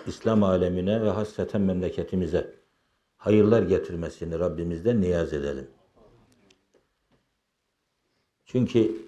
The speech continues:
musibetlerin fazlalığı, kesafeti ve artması, ibadetlerin, bazı duaların, hususi iltica ve yalvarmaların vakitleridir.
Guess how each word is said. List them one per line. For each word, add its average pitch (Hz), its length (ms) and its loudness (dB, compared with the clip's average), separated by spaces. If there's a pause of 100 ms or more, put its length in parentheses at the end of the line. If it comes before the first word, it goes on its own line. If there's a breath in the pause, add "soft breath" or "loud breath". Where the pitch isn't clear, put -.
(340)
musibetlerin 117 800 4
fazlalığı, 98 800 4 (1200)
kesafeti 98 720 0
ve 95 60 6
artması, 90 720 -2 (140)
ibadetlerin, 98 1000 0
bazı 92 340 -2
duaların, 87 600 2 (560)
hususi 117 420 -4
iltica 104 560 0
ve 92 60 2
yalvarmaların 95 840 0
vakitleridir. - 800 -4